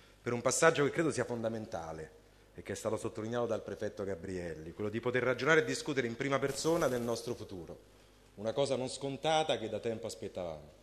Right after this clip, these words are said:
Ragionare su come crescere e trovare un'interlocuzione delle istituzioni che oggi è rappresentata qui in modo evidente, e ringraziamo in questo il Presidente della Repubblica e il Presidente del Consiglio che testimoniano una vicinanza che per noi è molto importante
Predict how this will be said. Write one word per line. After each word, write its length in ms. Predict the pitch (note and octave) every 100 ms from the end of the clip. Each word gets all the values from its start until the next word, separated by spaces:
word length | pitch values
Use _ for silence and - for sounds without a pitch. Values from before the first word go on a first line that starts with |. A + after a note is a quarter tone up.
| - - - - - - - - -
Ragionare 880 | G2+ G2+ B2 C3+ D3+ D3+ C#3 A#2 - - - - -
su 240 | - C3
come 300 | - F3+ D3
crescere 500 | C#3 F3 F#3 - D#3+
e 60 | B2
trovare 380 | C3 C3+ D3 C3
un'interlocuzione 720 | A#2+ A2+ B2 B2 B2 - C#3+
delle 160 | C3 A#2+
istituzioni 760 | - A#2 B2 - C#3+ E3+ C#3+
che 80 | G#2+
oggi 180 | A2+ A2
è 40 |
rappresentata 680 | G#2 - G#2 G#2+ G2 G#2+ G#2
qui 480 | - C3 A#2+ - - - - -
in 100 | G2+
modo 560 | B2+ C3+ A#2+ A2 - - C3+
evidente, 760 | A#2+ C3 C#3+ A2+ F#2+ - D#2+ -
e 80 | G2+
ringraziamo 480 | A2 G#2 - B2
in 60 | A#2
questo 280 | C3 C3 A2+
il 60 |
Presidente 360 | A2 G#2+ B2 B2
della 100 | A2+
Repubblica 340 | A#2 D3 B2
e 40 | A2
il 60 |
Presidente 340 | A2 A#2+ B2 A#2+
del 60 |
Consiglio 480 | - A#2 - D3 A2+
che 140 | G2+ -
testimoniano 480 | F2+ A2 A2 G#2+
una 80 | G#2+
vicinanza 580 | G#2+ G2+ A#2 B2+ - G#2
che 100 | G2
per 160 | G2+ G#2+
noi 120 | G#2+
è 60 |
molto 280 | G2+ A2 A2
importante 720 | G#2+ - - B2 B2 A#2+ G#2